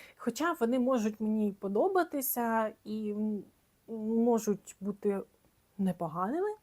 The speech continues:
не скажу, що вони погані, але я все одно не можу ніяк приступитися до того, аби продовжити їх читати. Звісно, тут у мене Скляний трон.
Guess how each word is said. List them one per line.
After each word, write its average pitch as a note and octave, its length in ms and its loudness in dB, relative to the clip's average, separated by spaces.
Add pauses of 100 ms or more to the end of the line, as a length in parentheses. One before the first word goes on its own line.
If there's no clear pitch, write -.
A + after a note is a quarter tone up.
не C4+ 120 -2
скажу, A#3+ 280 -2
що - 180 -8
вони C#4+ 140 -4
погані, B3+ 380 -4
але A3 260 -6
я F#4 100 -8
все - 180 -6
одно E4+ 180 0
не F4+ 80 0
можу F4 280 -2
ніяк D4 420 -4 (1040)
приступитися C#4 1120 4 (160)
до C#4+ 60 -4
того, D4+ 460 2
аби A#3+ 280 0
продовжити G#3 560 -2
їх F#3 220 -8
читати. - 420 -12 (380)
Звісно, B3 460 2
тут A#3 240 -2
у A3 100 4
мене G3+ 500 0 (200)
Скляний G3+ 460 -2
трон. G3+ 320 -16